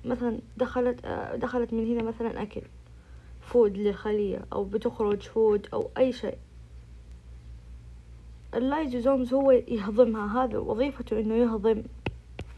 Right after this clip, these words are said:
يهض-، يهضم أي شيء في الخلية. يعني إذا كان،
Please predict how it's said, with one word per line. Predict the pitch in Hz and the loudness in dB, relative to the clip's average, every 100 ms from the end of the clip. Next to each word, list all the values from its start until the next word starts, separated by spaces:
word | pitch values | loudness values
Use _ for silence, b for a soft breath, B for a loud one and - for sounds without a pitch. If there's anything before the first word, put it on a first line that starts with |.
| B - | B 2
يهض-، | 247 254 | 4 6
يهضم | 240 269 254 233 | 8 8 6 2
أي | 247 269 | 0 0
شيء | 254 | 0
في | 233 | -6
الخلية. | 208 - 202 190 - - - - - - - - | -6 -4 -4 -2 -6 -10 -18 -18 -16 -18 -14 -6
يعني | 202 208 | -2 -2
إذا | 202 | 0
كان، | 214 - 320 | -2 0 -4